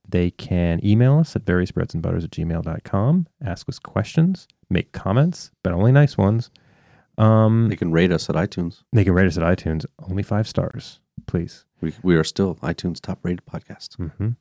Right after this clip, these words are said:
Speaker 1: And so you, I, I would ask where just people could see you, but you're, you're outta here.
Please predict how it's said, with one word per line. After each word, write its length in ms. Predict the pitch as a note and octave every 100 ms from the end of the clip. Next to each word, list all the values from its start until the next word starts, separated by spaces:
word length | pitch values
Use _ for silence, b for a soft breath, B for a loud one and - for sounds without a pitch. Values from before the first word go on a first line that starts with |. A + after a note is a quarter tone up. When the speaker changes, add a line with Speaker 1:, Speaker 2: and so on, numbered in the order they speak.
| _ _ -
Speaker 1:
And 240 | A2 A2
so 180 | - A2+
you, 420 | G#2 G2 D#3+ E3+ -
I, 100 | A2+ A#2+
I 20 |
would 140 | C#3+
ask 300 | G#2+ A#2 A2+
where 220 | - F#2+ F2+
just 220 | F#2+ - _
people 200 | - G#2
could 160 | F#2+ F2
see 180 | - G2+
you, 280 | F2 D3+ G#2
but 280 | E2 F2 - -
you're, 540 | F2+ G2+ C#3 D3+ C#3+ -
you're 200 | A#2 C#3
outta 200 | C#3+ E3
here. 340 | F#2+ E2 E2